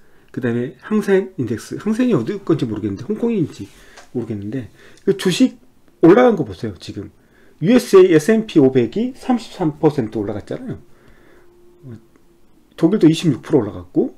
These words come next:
브리티시 십구, 프랑스 이십구, 캐나다 이십, 이십사, 오스트레일리아 이십, 십팔인데 우리나라는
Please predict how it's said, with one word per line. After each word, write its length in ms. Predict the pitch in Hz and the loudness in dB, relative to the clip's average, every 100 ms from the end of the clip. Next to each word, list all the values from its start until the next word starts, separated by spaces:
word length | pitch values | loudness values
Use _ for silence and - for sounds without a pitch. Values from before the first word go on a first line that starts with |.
| - | -10
브리티시 400 | - 165 170 156 | -8 -8 -8 -8
십구, 560 | 156 - - 180 233 254 _ _ _ _ _ _ _ | -8 -10 -8 -2 -2 -4 _ _ _ _ _ _ _
프랑스 360 | - 226 220 185 - | -8 -6 -4 -4 -4
이십구, 560 | 165 165 - 113 104 - _ _ _ _ | -6 -8 -10 -8 -8 -10 _ _ _ _
캐나다 300 | - 220 190 | -6 -2 0
이십, 240 | 135 - 160 | 0 -2 -8
이십사, 520 | 147 - 110 98 - _ _ _ | -8 -12 -12 -12 -14 _ _ _
오스트레일리아 480 | 147 151 175 131 123 | -8 -2 0 2 0
이십, 400 | 135 147 - - | -6 -12 -14 -16
십팔인데 520 | - - 175 135 170 | -12 -4 -2 -2 0
우리나라는 760 | 156 247 240 208 190 175 107 | 2 2 2 2 0 0 -4